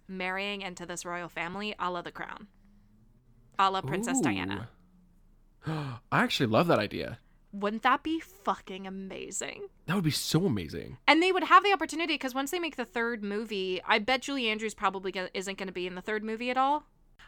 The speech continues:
Speaker 1: But, like, I, a lot of Julie Andrews, her, um, her work right now, like, she doesn't do a lot of public engagements.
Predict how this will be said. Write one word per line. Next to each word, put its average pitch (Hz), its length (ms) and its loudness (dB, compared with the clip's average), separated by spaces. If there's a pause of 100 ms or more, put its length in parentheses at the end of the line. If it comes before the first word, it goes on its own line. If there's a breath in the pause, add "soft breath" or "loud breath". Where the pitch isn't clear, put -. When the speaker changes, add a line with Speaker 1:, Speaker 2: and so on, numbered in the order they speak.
(140)
Speaker 1:
But, 302 120 2
like, 302 280 2
I, 254 400 8
a 247 80 4
lot 247 220 6
of 254 100 0
Julie 233 240 -2
Andrews, 208 360 -2
her, 202 480 0
um, 180 340 0 (480)
her 247 140 0
work 208 340 0
right 262 200 2
now, 254 240 4
like, 214 160 -2
she - 160 -6
doesn't 190 260 -4
do 196 120 -6
a - 20 -4
lot 180 180 -2
of 180 60 -8
public 185 300 -4
engagements. 180 880 -4